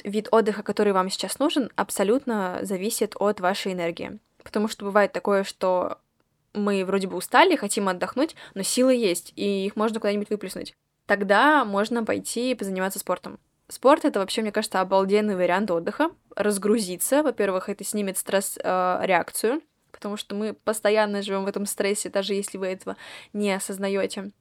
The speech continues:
Просто очень разгрузит ваши мысли, ваш мозг, <laughs> лекарство от всех болезней, так скажем. И если у вас, например, совершенно нет никакой энергии, можно сделать растяжку, или если вы совершенно не хотите никаких физических активностей, книжку почитать,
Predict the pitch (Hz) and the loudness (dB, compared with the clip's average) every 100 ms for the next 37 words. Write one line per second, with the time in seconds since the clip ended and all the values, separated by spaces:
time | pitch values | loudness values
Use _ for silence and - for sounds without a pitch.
0 | _ _ 220 233 - 214 202 208 196 202 | _ _ 4 4 6 4 4 2 2 4
1 | 214 226 190 196 202 - 190 247 - 320 | 4 4 2 2 2 0 -2 0 2 2
2 | 269 208 208 202 - 208 285 - - _ | 4 4 2 0 0 2 0 0 -12 _
3 | - 226 226 220 220 240 302 - 202 202 | -12 -6 0 2 4 4 4 4 2 4
4 | - 247 202 202 180 190 185 208 196 - | 4 4 4 2 2 -4 -6 -8 -8 -4
5 | - 196 220 _ _ _ - 262 330 302 | -4 -4 -12 _ _ _ -4 2 4 4
6 | 233 262 - 220 202 220 - - 196 208 | 2 2 2 2 4 0 -2 -6 -4 -4
7 | - - 220 214 185 - - - 180 175 | -4 -4 0 0 -2 -6 -12 -8 -6 0
8 | 240 262 262 226 - - - - - 202 | 0 2 0 -2 -8 -20 -20 -14 -4 -4
9 | 190 190 196 185 - - 233 294 - 226 | -2 -2 -2 0 -2 0 2 2 4 2
10 | 196 190 202 - 196 - 196 208 190 196 | 2 0 -4 -6 -6 -6 -8 -6 -8 -10
11 | - 196 202 202 202 196 - 220 - 190 | -12 -8 -6 -4 -6 -8 -10 -12 -8 -6
12 | 190 - - 202 - 285 320 277 - 208 | -6 -8 -10 -12 -4 -2 0 -2 -4 -10
13 | 214 - - - - 214 143 - - - | -10 -18 -20 -20 -4 -4 -2 -8 -12 -8
14 | 104 - | -6 -8